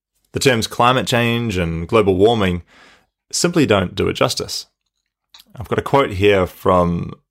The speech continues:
Michael Mann's new book, The New Climate War, which I think, uh, does a good job of summing up the gravity of the situation. And I quote, "We are the custodians of an amazing gift.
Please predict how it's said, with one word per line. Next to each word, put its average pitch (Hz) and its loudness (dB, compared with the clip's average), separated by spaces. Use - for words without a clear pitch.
Michael 95 2
Mann's 107 2
new 92 0
book, 85 -2
The 90 -4
New 95 0
Climate 110 -2
War, 85 2
which 87 -10
I 107 0
think, 143 -2
uh, 87 -8
does 92 0
a 101 -2
good 120 0
job 98 4
of 85 -2
summing 92 0
up - -2
the 90 -4
gravity 101 2
of 82 0
the 87 -6
situation. - -2
And 104 -2
I 110 0
quote, - -2
"We 180 0
are - 0
the 180 0
custodians 92 0
of 98 0
an 104 2
amazing 110 0
gift. - -6